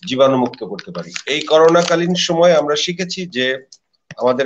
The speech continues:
পরিষ্কার পরিচ্ছন্ন এবং জীবাণু মুক্ত থাকা অত্যন্ত প্রয়োজন।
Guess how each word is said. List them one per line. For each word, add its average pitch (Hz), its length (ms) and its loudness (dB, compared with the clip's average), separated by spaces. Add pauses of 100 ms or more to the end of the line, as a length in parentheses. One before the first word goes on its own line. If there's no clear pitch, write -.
(120)
পরিষ্কার 147 400 -2
পরিচ্ছন্ন 165 580 -8
এবং 143 280 -4
জীবাণু 135 340 0
মুক্ত 131 420 -6
থাকা 127 200 -6
অত্যন্ত 127 420 -6
প্রয়োজন। 131 540 -4